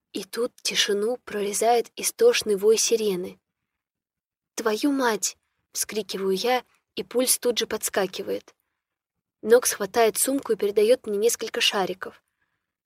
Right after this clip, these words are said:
«За мной», — говорит он, а потом тихонько приоткрывает дверь. Мы выходим в коридор. Нокс пригибается, и я иду следом,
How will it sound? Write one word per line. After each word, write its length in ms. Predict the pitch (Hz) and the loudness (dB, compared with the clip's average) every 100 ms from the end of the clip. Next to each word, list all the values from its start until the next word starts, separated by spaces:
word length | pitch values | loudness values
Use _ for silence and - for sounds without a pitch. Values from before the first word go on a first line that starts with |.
| _ _ _ | _ _ _
«За 220 | 170 180 | 0 2
мной», — 480 | 208 214 196 180 - _ _ _ | 4 4 2 0 -10 _ _ _
говорит 400 | 208 202 202 196 | -4 4 4 6
он, 140 | 262 | 4
а 40 | 220 | 4
потом 280 | 196 220 220 | 0 -2 -2
тихонько 500 | - - 247 226 - | -6 0 0 0 -4
приоткрывает 640 | 208 196 - 214 233 220 | -4 -4 -4 2 4 2
дверь. 340 | 202 190 180 _ _ _ _ _ _ _ | 0 -6 -6 _ _ _ _ _ _ _
Мы 180 | 214 233 | 4 4
выходим 360 | 214 233 220 | 6 4 4
в 80 | 208 | 0
коридор. 560 | - 214 226 226 254 - _ _ _ _ _ _ _ | -2 4 6 8 6 2 _ _ _ _ _ _ _
Нокс 340 | 220 233 233 - | 4 4 6 0
пригибается, 1040 | - 220 208 214 220 269 240 - 196 196 _ - | -4 -6 -2 0 0 0 2 0 0 -8 _ -4
и 80 | |
я 520 | 208 220 220 214 226 226 | -2 0 -2 0 2 2
иду 160 | 220 | 2
следом, 580 | 220 - 220 185 185 190 | -2 2 4 4 0 -8